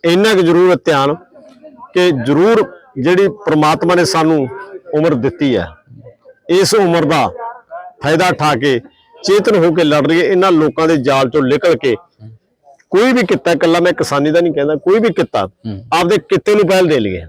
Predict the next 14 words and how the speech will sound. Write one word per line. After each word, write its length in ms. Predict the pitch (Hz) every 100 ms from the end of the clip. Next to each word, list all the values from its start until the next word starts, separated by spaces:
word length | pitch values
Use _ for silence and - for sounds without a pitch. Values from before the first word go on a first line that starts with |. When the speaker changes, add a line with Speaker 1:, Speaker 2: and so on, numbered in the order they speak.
| 117
Speaker 2:
ਜੀ। 180 | 110 - - _ -
Speaker 1:
ਸਿਆਸਤ 440 | - 170 180 -
ਤੌਰ 340 | 180 - 170 143
ਤੇ 120 | 170
ਜੋ 200 | 147 170
ਵੀ 100 | 175
ਤੁਹਾਨੂੰ 260 | - 151
ਚੰਗਾ 260 | 131 139 139
ਲੱਗਦਾ 260 | 135 135 139
ਕਰ 200 | 143 127
ਲਓ, 160 | 131
ਕੋਈ 180 | - 147
ਰੌਲਾ 240 | 131 107
ਨੀਗਾ। 340 | 104 110 123